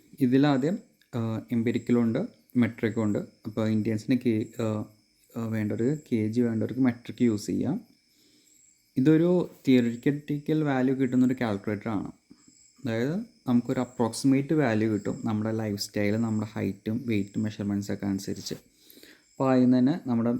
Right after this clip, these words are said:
മെയിൽ or ഫീമെയിൽ സെലക്ട് ചെയ്യുക, ഏജ് സെലക്ട് ചെയ്യുക, അല്ലെങ്കിൽ ഏജ് ടൈപ്പ് ചെയ്ത് കൊടുക്കുക. പിന്നെ നമ്മുടെ വെയിറ്റ്, എത്രയാണോ വെയിറ്റ് അത് ടൈപ്പ് ചെയ്യുക, ഹൈറ്റ് എത്രയാണെന്ന് വെച്ചാൽ അത് ടൈപ്പ് ചെയ്യുക. ഓക്കെ,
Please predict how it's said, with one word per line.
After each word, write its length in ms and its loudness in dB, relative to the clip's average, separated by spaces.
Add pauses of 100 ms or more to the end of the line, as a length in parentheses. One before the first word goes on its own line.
(180)
മെയിൽ 280 4
or 120 4
ഫീമെയിൽ 520 2
സെലക്ട് 380 -6
ചെയ്യുക, 420 0 (360)
ഏജ് 420 4
സെലക്ട് 420 -2
ചെയ്യുക, 500 0
അല്ലെങ്കിൽ 240 2
ഏജ് 200 2
ടൈപ്പ് 260 0
ചെയ്ത് 140 4
കൊടുക്കുക. 340 0 (1600)
പിന്നെ 260 8
നമ്മുടെ 300 6
വെയിറ്റ്, 600 0 (140)
എത്രയാണോ 500 -2
വെയിറ്റ് 460 0 (380)
അത് 460 -2
ടൈപ്പ് 260 0
ചെയ്യുക, 340 0
ഹൈറ്റ് 360 -2
എത്രയാണെന്ന് 440 -2
വെച്ചാൽ 360 -2
അത് 220 -2
ടൈപ്പ് 320 0
ചെയ്യുക. 340 0 (1200)
ഓക്കെ, 380 2